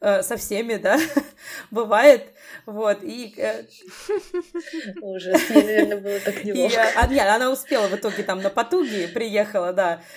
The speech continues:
Speaker 1: но она говорит: «Я
Speaker 2: А.
Speaker 1: даже не знаю», я, она говорит: «Я не понимаю, как это произошло», вот, но она об этом абсолютно честно рассказала в сторис, не побоялась, что там женщины скажут: «А, мы больше к этой доуле не пойдем, она может проспать роды». Кто-то к ней после этого пришел и сказал: «Я пришла к тебе, потому что ты честная».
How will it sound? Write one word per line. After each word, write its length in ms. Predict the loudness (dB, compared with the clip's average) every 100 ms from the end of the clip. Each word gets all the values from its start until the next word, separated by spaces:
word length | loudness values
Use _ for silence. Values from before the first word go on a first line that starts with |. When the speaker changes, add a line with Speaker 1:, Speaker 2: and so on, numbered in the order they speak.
| -10
Speaker 1:
но 100 | -4
она 140 | -4 -2
говорит: 200 | -2 0
«Я 80 | -2
Speaker 2:
А. 20 |
Speaker 1:
даже 220 | -2 -6
не 100 | -8
знаю», 220 | -6 -4 -4
я, 60 |
она 80 | -4
говорит: 180 | -6 -8
«Я 40 |
не 80 | -8
понимаю, 420 | -10 -8 -6 -6
как 160 | -8 -10
это 160 | -12
произошло», 680 | -10 -10 -10 -10 -10 -12 -14 -16 -20 -8
вот, 240 | -2 -2 -2
но 60 |
она 160 | -2 0
об 80 | -2
этом 200 | -4 -6
абсолютно 440 | -8 -10 -8 -10
честно 280 | -10 -10 -8
рассказала 460 | -8 -8 -4 -4 -4
в 40 |
сторис, 380 | -2 -2 -2 -8
не 100 | -10
побоялась, 640 | -8 -6 -4 -2 -4 -6
что 160 | -8 -10
там 200 | -10 -10
женщины 380 | -8 -10 -10 -10
скажут: 320 | -6 -6 -4
«А, 420 | -2 -2 -2 -2
мы 120 | -4
больше 260 | -8 -10 -10
к 40 | -12
этой 160 | -10
доуле 360 | -6 -4 -4 -6
не 100 | -8
пойдем, 440 | -6 -4 -2 -4
она 200 | -2 -4
может 300 | -4 -8 -8
проспать 440 | -8 -8 -6 -8 -6
роды». 420 | -8 -8 -8 -16 -20 -20 -20 -8
Кто-то 260 | -2 -2 -4
к 80 |
ней 140 | -8 -10
после 280 | -10 -8 -8
этого 160 | -8
пришел 300 | -10 -4 -2
и 20 | -2
сказал: 340 | -4 -2 0
«Я 120 | -2
пришла 280 | -4 -6 -10
к 60 | -8
тебе, 180 | -10
потому 260 | -8 -12 -14
что 100 | -14
ты 100 | -14
честная». 580 | -10 -10 -10 -16 -20